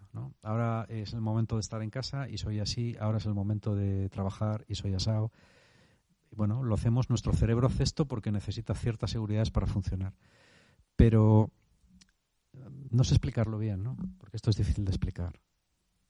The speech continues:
Creo que cuando aprendemos a vivir en la presencia de Dios,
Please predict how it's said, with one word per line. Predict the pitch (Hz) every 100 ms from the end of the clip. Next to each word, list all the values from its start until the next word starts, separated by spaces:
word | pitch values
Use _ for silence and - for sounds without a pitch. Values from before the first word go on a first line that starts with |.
| _ _ _ _ _ _ - - - -
Creo | 147
que | 147
cuando | 143 123 113
aprendemos | - 117 143 143
a | 135
vivir | 131
en | 120
la | 110
presencia | 104 131 120 -
de | 104 101
Dios, | 120 101 98 - -